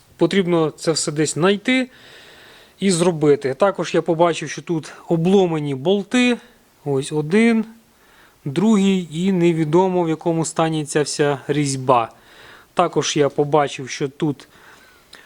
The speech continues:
злизані грані на самій гайці, яка кріпить маховик. Не знаю, потрібно буде якось відкрутити цей маховик, щоб добратися до генератора.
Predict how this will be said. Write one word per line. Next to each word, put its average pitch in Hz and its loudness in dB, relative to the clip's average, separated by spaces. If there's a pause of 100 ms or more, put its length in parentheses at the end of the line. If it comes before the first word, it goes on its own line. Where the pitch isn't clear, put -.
(160)
злизані 160 2
грані 151 -2 (540)
на 151 2
самій 151 0
гайці, 226 0
яка 208 0
кріпить 185 -2
маховик. 175 0 (800)
Не 151 -4
знаю, 143 0
потрібно 151 -4
буде 147 0
якось 147 2
відкрутити 185 0 (840)
цей 151 0
маховик, 147 0
щоб 131 -4
добратися 143 0
до 131 0
генератора. 127 -2